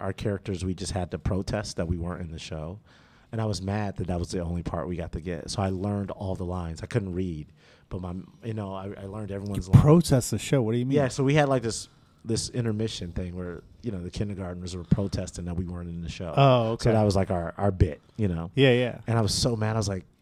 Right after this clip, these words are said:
Speaker 2: I wanna do the
Speaker 1: "I wanna
Speaker 2: <laughs> really
Speaker 1: do more.
Speaker 2: wanna
Speaker 1: I wanna
Speaker 2: it,
Speaker 1: do
Speaker 2: yeah.
Speaker 1: the play," you know? And I, so I learned all the lines. And my parents saw this, and they're like, "This, this, this kid's really into this." So, you know, did that for, for a while. I was really into it. And then,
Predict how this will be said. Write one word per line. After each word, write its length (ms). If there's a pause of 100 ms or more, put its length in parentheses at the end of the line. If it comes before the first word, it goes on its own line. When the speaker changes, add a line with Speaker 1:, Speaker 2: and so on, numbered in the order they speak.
Speaker 2:
I 80
wanna 200
do 200
the 80
Speaker 1:
"I 180
wanna 160
Speaker 2:
<laughs> 0
really 140
Speaker 1:
do 40
more. 120
Speaker 2:
wanna 120
Speaker 1:
I 40
wanna 140
Speaker 2:
it, 40
Speaker 1:
do 60
Speaker 2:
yeah. 100
Speaker 1:
the 60
play," 200
you 140
know? 160 (120)
And 200
I, 60
so 160
I 40
learned 300
all 140
the 40
lines. 560 (380)
And 80
my 60
parents 320
saw 180
this, 220
and 80
they're 60
like, 180
"This, 180 (100)
this, 200 (320)
this 100
kid's 180
really 200
into 180
this." 220
So, 340 (460)
you 80
know, 80
did 180
that 260
for, 440 (260)
for 140
a 20
while. 180
I 60
was 100
really 220
into 360
it. 120
And 240
then, 560